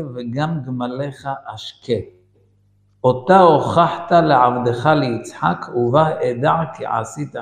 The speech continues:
חסד עם אדוני." תכונה שנייה שמאוד חשובה כשהולכים להקים בית. תבדוק, תבדקי, תבדוק, תבדקי. האם הבן זוג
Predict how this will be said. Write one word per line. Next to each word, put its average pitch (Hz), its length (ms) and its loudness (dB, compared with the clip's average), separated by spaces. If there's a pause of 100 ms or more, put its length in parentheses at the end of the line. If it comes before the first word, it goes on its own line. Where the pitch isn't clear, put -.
(120)
חסד 135 380 -8 (100)
עם 120 120 -6
אדוני." 110 440 -10 (880)
תכונה 180 760 4
שנייה 180 760 2
שמאוד 165 720 0 (140)
חשובה 139 540 -4 (100)
כשהולכים 123 580 -8
להקים 107 480 -12
בית. 101 420 -16 (960)
תבדוק, 123 580 2 (340)
תבדקי, 131 960 -2
תבדוק, 113 580 0 (120)
תבדקי. 117 680 -6 (360)
האם 170 480 2
הבן 127 420 2
זוג 196 640 6